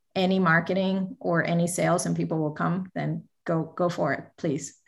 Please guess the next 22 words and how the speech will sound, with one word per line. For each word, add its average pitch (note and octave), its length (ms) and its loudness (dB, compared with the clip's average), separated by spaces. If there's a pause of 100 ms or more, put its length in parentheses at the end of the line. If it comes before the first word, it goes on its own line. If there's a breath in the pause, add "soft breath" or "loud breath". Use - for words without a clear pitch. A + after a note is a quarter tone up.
(180)
<laughs> - 560 -2
Do F#3+ 180 4
it. E3 160 -2 (120)
<laughs> E3 200 4 (440 loud breath)
Uh, G3 500 10 (100)
and G3 460 4 (480)
once G3+ 380 6
you've F#3+ 400 2
proven F#3 380 4
that E3 300 2
that's E3 280 0
impossible, F3+ 840 2 (480 soft breath)
uh, E3 380 4
sure, - 400 4
put A3+ 200 2
sales. - 520 0 (480)
Let's F#3 240 0
say G3+ 180 6
you A3 100 0
go F3+ 220 2
sales E3+ 380 0
lead. D3 320 -4